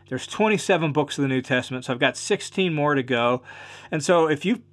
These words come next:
if you picked up midstream and you didn't get Philippians or Ephesians or Colossians and some of those ones I did earlier on before I got to Luke and Acts, then, uh, maybe just jump back there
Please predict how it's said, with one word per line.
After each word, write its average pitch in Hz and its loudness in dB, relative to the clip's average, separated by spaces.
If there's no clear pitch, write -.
if - -16
you 226 0
picked - 0
up 170 4
midstream 165 0
and 123 -4
you 127 -2
didn't 156 2
get 156 2
Philippians 131 -2
or 139 0
Ephesians 127 0
or 143 2
Colossians 131 0
and 113 -8
some 170 -2
of 156 0
those 143 0
ones 143 0
I 127 2
did 131 0
earlier 131 0
on 131 2
before 135 0
I 123 2
got 135 2
to 127 -8
Luke 139 -2
and 131 -2
Acts, 139 0
then, 147 0
uh, 120 -6
maybe 165 0
just 233 0
jump 208 -2
back 202 4
there 190 0